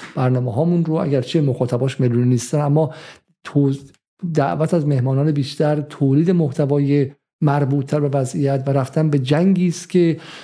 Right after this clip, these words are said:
ما معتقدیم جنگ بسیار سختی است و بس جنگی است که ما درش در اقلیت هستیم. برای ما در جدال این امکان هست که چیزهایی بگیم که ویومون دو برابر شه، سه برابر شه و جذابتر شیم، اما ما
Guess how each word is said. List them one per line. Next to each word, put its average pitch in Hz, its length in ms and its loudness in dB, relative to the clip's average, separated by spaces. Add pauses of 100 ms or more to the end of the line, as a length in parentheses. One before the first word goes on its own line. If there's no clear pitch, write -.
(120)
ما 160 100 2
معتقدیم 151 480 0
جنگ 156 260 2
بسیار 143 360 0
سختی 156 400 -2
است 147 140 -4
و 139 40 0
بس 139 300 -2
جنگی 165 280 2
است - 140 -4
که 156 60 0
ما 156 80 2
درش 165 180 2
در 165 280 -2
اقلیت 131 540 0
هستیم. 117 280 -6
برای 127 180 0
ما 143 160 2 (300)
در 139 120 0
جدال 135 300 2
این 170 140 0
امکان 143 280 0
هست 160 340 -2
که 147 80 -4
چیزهایی 160 460 0
بگیم 170 360 0
که 160 400 0 (240)
ویومون 156 420 4
دو 147 100 2
برابر 135 340 0
شه، 151 140 -4
سه 139 160 -4
برابر 131 340 2
شه 151 360 -2 (320)
و 135 380 0
جذابتر 131 720 0
شیم، 127 240 -6
اما 131 140 0
ما 151 280 2